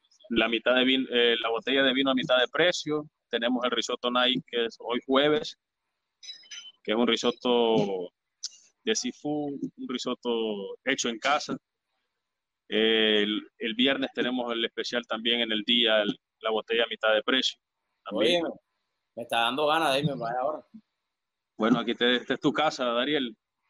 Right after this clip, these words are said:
Speaker 1: A, bienvenido a la, a la hora que tú quieras venir aquí.
Speaker 2: Oye, Fausto, eh,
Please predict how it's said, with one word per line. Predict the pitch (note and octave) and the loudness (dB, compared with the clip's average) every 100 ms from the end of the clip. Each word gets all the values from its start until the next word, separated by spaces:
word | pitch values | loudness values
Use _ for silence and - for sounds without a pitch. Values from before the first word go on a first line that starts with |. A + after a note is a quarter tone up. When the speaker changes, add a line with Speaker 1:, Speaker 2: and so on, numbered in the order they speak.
| _ _ _ _ | _ _ _ _
Speaker 1:
A, | G#2+ A2+ A#2 A#2 A#2+ | -6 -4 -4 -4 -2
bienvenido | B2+ B2 C#3 D3+ | 0 2 4 4
a | |
la, | C#3 C3+ C#3 B2+ | 4 2 2 2
a | B2+ | 4
la | B2+ | 4
hora | B2+ C#3+ | 4 2
que | C#3+ | 0
tú | C#3+ | -4
quieras | C#3 D3 C#3+ | -2 0 0
venir | C#3 C#3 | 0 -2
aquí. | B2+ B2 B2 - - - - - - - - - | -4 -6 -10 -18 -20 -20 -20 -20 -20 -20 -20 -2
Speaker 2:
Oye, | D3 E3+ E3 | 2 4 4
Fausto, | F#3+ G3 F3+ C#3+ - | 4 4 0 -4 -2
eh, | C#3+ D3 C#3+ C#3 C#3 | 2 4 4 2 0